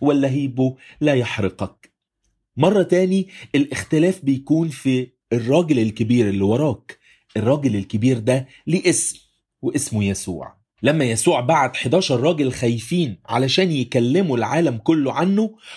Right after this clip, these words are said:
هو خلى المهمة المستحيلة دي مهمة ممكنة بوعده البسيط ده:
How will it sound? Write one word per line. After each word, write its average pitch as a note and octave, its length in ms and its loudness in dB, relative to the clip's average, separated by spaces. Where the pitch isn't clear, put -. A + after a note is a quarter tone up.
هو C3 200 4
خلى E3 360 2
المهمة B2 480 0
المستحيلة A#2 680 0
دي E3 280 0
مهمة C#3+ 500 2
ممكنة F#3 640 0
بوعده B2 480 2
البسيط A2 500 -2
ده: - 280 -4